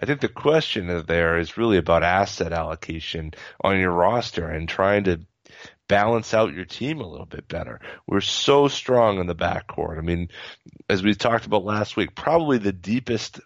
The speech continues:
backcourt in the league, I think. Um, meanwhile, your front court outside of Al Horford, well, not as, not quite as deep, you know? So that's, that's the issue to me. And that's why,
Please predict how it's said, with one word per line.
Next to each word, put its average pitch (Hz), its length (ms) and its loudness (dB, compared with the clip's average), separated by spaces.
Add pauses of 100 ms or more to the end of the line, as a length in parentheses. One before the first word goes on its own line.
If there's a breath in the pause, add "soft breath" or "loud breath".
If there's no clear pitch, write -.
(140)
backcourt 110 580 2
in 107 80 -2
the 101 80 -2
league, 120 300 2
I 82 160 -6
think. - 460 -10 (520 loud breath)
Um, 92 500 0
meanwhile, 107 640 4
your 92 100 -4
front - 320 -2
court 127 440 0
outside 110 580 -2
of 95 320 -2 (500 loud breath)
Al 104 180 2
Horford, 113 580 2 (680)
well, 85 600 -4 (420)
not 233 400 -2
as, 190 340 -2
not - 260 0
quite 180 300 6
as 165 140 4
deep, 165 400 2 (100)
you 101 120 2
know? 120 240 4 (240 loud breath)
So 156 320 4
that's, 170 400 0 (160)
that's 180 300 -2
the 135 180 4
issue 123 340 0
to - 140 -8
me. 135 340 2
And 107 120 -2
that's 135 220 -2
why, 131 340 0